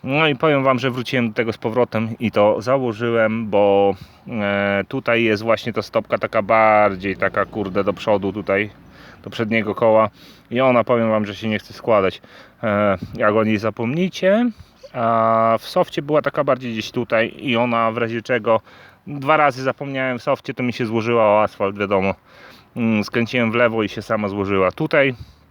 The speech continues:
tutaj już normalnie szorowałem po lewej stronie, bo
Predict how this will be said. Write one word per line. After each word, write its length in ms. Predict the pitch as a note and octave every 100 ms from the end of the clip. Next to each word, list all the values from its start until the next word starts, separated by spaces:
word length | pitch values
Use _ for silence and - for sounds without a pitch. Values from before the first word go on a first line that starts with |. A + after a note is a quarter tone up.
| _ _ _ _ _ _ A2+
tutaj 240 | C#3 C#3 C#3+
już 360 | A#2+ A#2 -
normalnie 560 | C3+ A2+ A2+ G#2+ A2+ A2
szorowałem 520 | - A2 G#2+ A2 G#2
po 80 | G#2+
lewej 220 | G2+ G#2
stronie, 400 | - A2 G2+ G2+
bo 400 | F#2 F#2 F#2+ F2+